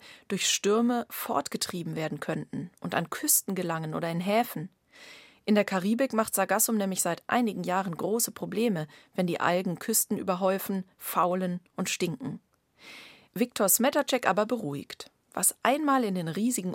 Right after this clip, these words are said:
Ozeanwirbeln treibt, das kommt da so leicht nicht mehr raus, meint er. Und er erinnert an die großen Mengen von Plastikmüll,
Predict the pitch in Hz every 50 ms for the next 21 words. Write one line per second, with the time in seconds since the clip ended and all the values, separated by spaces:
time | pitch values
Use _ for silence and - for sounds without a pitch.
0 | - - 214 247 247 - - 214 202 196 175 190 185 170 170 160 147 - - -
1 | 170 180 214 233 - - - _ _ _ - - - - 226 220 - 196 180 180
2 | 175 170 165 170 - - - 190 - - - - - 156 151 147 - - 160 156
3 | 151 - - 147 151 151 - - - - - - - - - - _ _ 185 180
4 | 180 180 - - 180 175 165 165 - - 190 220 285 294 269 - - 185 175 175
5 | - - 196 220 269 - - 196 180 175 185 208 233 220 196 - 190 170 - -
6 | - 208 220 220 - - 190 - - 175 165 160 151 147